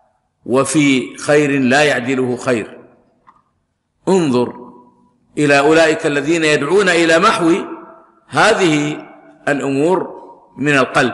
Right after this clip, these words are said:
واعتماد القلب على العقل المجرد، إلى ماذا يؤدي هذا؟ إلى الشقاق والاختلاف والضياع وشتات الكلمة والإلحاد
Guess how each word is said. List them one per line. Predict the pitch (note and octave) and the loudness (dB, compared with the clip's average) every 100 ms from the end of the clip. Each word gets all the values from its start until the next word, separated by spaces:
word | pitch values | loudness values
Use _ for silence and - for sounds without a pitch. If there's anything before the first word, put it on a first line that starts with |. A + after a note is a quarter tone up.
| - - - - - _ _ _ _ _ _ _ - | -8 -18 -20 -20 -20 _ _ _ _ _ _ _ -4
واعتماد | C3+ C#3 E3 E3 F#3 E3 | 0 0 0 0 2 0
القلب | C#3 G3 G3 D#3+ | 0 2 2 0
على | D#3 D3 | 0 0
العقل | C#3 E3 E3 | 2 0 0
المجرد، | D3 C#3 C3 D3 A#2+ G#2 - - - - - _ _ _ _ _ _ _ D3+ | -2 -2 0 2 2 -2 -6 -16 -20 -20 -20 _ _ _ _ _ _ _ -2
إلى | E3 E3 D3+ | 2 2 2
ماذا | C#3+ E3 C#3+ C#3+ | 2 0 2 2
يؤدي | C3 B2+ C#3+ A#2 B2 A#2+ A2+ - - | 2 0 -2 -2 -4 -2 -4 -12 -10
هذا؟ | A#2 B2 G2+ G2 E2 - - - _ _ _ _ _ A#2+ | -2 -2 -2 -6 -8 -12 -20 -20 _ _ _ _ _ -4
إلى | A#2+ | -2
الشقاق | A#2+ - C3 - D3 B2+ - - - - - - G#2 | -2 -4 -4 2 4 4 0 -8 -14 -16 -20 -14 -10
والاختلاف | A2+ B2+ - B2 C#3+ C3+ A2+ - - - - - _ - | -8 -8 -2 2 2 2 -2 -8 -14 -18 -20 -20 _ -10
والضياع | A2+ G2+ A#2+ B2+ D#3+ C#3+ G#2+ - - - - - - | -8 0 2 4 4 2 0 -6 -12 -16 -20 -20 -18
وشتات | - A2+ C#3 B2+ | -14 -4 -2 0
الكلمة | C3+ - E3+ F3+ C#3+ A2 - - - _ - | -2 0 2 2 0 -4 -8 -20 -20 _ -6
والإلحاد | A#2 B2+ B2 D3 D3+ C3 | -2 0 0 2 2 2